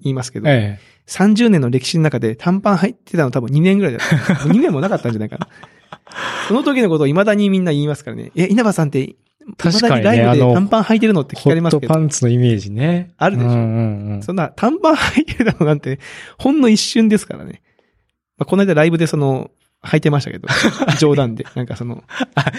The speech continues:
Speaker 2: ネタで？
Speaker 1: ネタでね。はい。履いてましたけど。はい。っていうのはあったんで、まあ、ちょっとこれは見てほしいなと。で、もう一個あの、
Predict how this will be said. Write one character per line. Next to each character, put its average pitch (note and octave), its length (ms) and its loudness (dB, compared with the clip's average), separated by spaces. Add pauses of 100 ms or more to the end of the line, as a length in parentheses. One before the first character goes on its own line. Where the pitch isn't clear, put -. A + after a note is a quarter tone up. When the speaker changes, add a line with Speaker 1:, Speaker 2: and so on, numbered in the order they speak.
Speaker 2:
ネ D3+ 140 0
タ D3+ 140 0
で？ D#3 100 2
Speaker 1:
ネ D#3 80 4
タ D3 120 2
で C#3 100 2
ね。 E3+ 300 -4
は - 100 -10
い。 - 100 -14 (1200)
履 B2+ 120 0
い B2+ 40 -2
て B2+ 100 -8
ま A#2+ 120 -2
し - 60 -8
た C#3 80 -10
け D3+ 100 -12
ど。 - 140 -14 (640)
は - 120 -10
い。 - 160 -12
っ - 20 -20 (840)
て C#3 100 2
い C3 80 2
う C3+ 280 0
の D3 140 2
は C3 160 0
あ - 40 -2
っ - 100 -14
た B2+ 140 0
ん B2+ 60 2
で、 D3 120 4
ま C#3 80 0
あ、 - 20 -4
ち - 60 -6
ょ - 40 -14
っ - 20 -14
と E3 100 -20
こ - 140 -8
れ C3 80 0
は A#2+ 60 -2
見 C#3 140 -4
て A#2 100 -6
ほ A#2 140 -6
し - 120 -12
い C3+ 40 -10
な B2 100 -8
と。 D3 120 -12
で、 E3 100 0
も B3+ 80 2
う - 20 2
一 F4+ 40 -2
個 - 120 -2
あ C#3 40 2
の、 B2 200 0